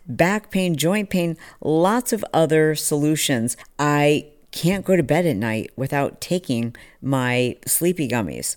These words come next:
However, you should keep in mind that you get fifteen percent off everything Soul makes when it comes to their C B D products, which are a hundred percent organic. They are made here in the U S A. They have zero T H C, so you don't have to worry about getting high.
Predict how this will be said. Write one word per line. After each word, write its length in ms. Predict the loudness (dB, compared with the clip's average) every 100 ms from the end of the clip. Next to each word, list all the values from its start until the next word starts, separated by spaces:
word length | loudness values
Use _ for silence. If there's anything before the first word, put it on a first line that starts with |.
| -8
However, 340 | 2 4 6 4
you 100 | 2
should 180 | 0 0
keep 160 | -2
in 80 | 0
mind 300 | 0 2 0
that 60 | 0
you 160 | 0
get 180 | 0 -2
fifteen 540 | -2 -4 -4 -4 -6
percent 320 | -4 -4 -4 -4
off 160 | -6 -14 _ -10
everything 680 | -6 -2 -2 0 -2 -4 -14 _
Soul 540 | -2 4 4 4 0 -2
makes 680 | 0 2 0 -2 -6 -6 -8 -12
when 140 | -2 0
it 80 | 2
comes 300 | 0 0 -2
to 200 | -2 0
their 220 | 2 2
C 220 | 0 -2
B 120 | -2
D 140 | -2 -4
products, 400 | -2 0 0 -2
which 140 | -2
are 100 | -2
a 60 | 0
hundred 220 | -2 -2
percent 280 | 0 -2 -2
organic. 600 | -4 -2 0 2 0 -4 -16 -10
They 160 | 2 4
are 80 | 4
made 260 | 2 0
here 360 | -4 0 2 4
in 180 | 2 0
the 60 |
U 200 | 0 2
S 220 | 2 2 4
A. 240 | 4 2 -4 -20 -10
They 140 | 0 2
have 200 | 2 0
zero 680 | -2 2 6 6 6 4
T 280 | 2 0 2
H 220 | 2 0
C, 160 | -2 -2
so 140 | -2
you 40 | 0
don't 100 | 0
have 80 | -2
to 100 | 0
worry 180 | 2
about 220 | 2 2 2
getting 260 | 0 -2
high. 520 | -4 -2 0 2 0